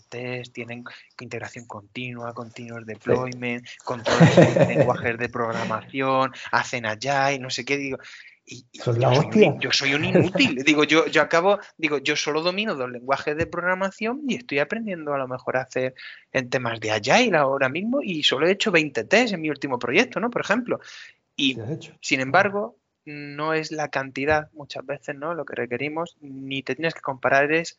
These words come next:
Speaker 1: la calidad de lo que haces, ¿no? En ese aspecto y cómo lo haces. Y si tú lo que aportas es suficientemente bueno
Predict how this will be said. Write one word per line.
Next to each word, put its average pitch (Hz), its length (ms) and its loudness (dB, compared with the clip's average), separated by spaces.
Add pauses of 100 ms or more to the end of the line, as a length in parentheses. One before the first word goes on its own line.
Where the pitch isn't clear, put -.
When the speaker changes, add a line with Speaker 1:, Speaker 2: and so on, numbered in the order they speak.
(460)
Speaker 1:
la 139 240 0
calidad 127 500 2 (380)
de 127 180 -10
lo 127 140 -10
que 120 140 -8
haces, 117 380 -10
¿no? 156 200 -12
En 131 140 -14
ese 131 280 -10
aspecto - 280 -12
y 156 40 -8
cómo 156 340 -4
lo 123 200 0
haces. 123 360 -4
Y - 40 -8
si 135 340 -8 (420)
tú 185 160 -6
lo 170 140 4
que 175 100 2
aportas 165 560 -2
es 156 80 -4
suficientemente 147 880 -8
bueno 147 540 -2